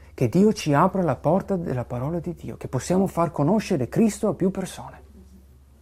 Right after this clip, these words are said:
Che cuore aveva per il regno di Dio. Voleva che più persone conoscessero Cristo. Tu,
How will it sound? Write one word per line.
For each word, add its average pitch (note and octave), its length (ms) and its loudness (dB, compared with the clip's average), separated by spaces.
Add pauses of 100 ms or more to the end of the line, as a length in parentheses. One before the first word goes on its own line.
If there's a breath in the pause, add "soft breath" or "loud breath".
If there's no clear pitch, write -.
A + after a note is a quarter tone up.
(1080)
Che F3+ 200 -4
cuore F3 380 -4
aveva D3 320 -6
per B2 140 -8
il A#2 120 -8
regno D3 260 -4
di D#3 140 -8
Dio. D3 300 -12 (500 soft breath)
Voleva F#3+ 500 6
che C3 140 0
più A#3 240 6
persone G#3 500 4
conoscessero F3 720 0
Cristo. - 480 -6 (1900 loud breath)
Tu, A#3+ 380 4